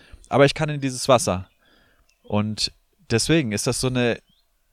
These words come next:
interessante, ist das so ein interessanter Zusammenhang zwischen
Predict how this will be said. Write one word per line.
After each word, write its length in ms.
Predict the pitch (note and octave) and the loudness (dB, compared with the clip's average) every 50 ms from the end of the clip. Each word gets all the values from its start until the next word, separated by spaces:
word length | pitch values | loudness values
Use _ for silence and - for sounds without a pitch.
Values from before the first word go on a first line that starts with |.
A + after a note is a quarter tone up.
| - _ _ _ _ _ - | -20 _ _ _ _ _ -8
interessante, 1040 | B2 B2+ - B2+ B2 - - - D#3 E3+ E3+ E3+ - E3+ E3 E3 E3 E3 E3 D#3+ C#3 B2+ - | -8 -6 -4 -4 -4 -4 -2 -2 -2 -2 -2 -4 -2 -2 0 2 2 2 2 0 -2 -4 -6
ist 140 | D3+ - - | -6 -6 -6
das 100 | B2 - | -4 -4
so 60 | - | -4
ein 60 | C3 B2 | -4 -4
interessanter 920 | B2+ B2+ - - C3+ B2 - - D3+ D#3 D#3+ - E3 D3 D3 D3 - - _ _ _ _ _ _ | -4 -6 -6 -4 -4 -4 -2 0 0 0 0 -2 0 0 0 0 -2 -4 _ _ _ _ _ _
Zusammenhang 680 | - - - B2+ A2+ C3+ B2 B2+ A#2+ G#2 G2 G2+ F#2 F#2+ F#2 | -8 -6 -4 -2 0 0 0 0 -2 -2 -2 -2 -2 -4 -4
zwischen 480 | - - A#2 - - B2 A#2+ A#2 A2+ | -4 -2 -2 -2 -2 -2 -4 -6 -8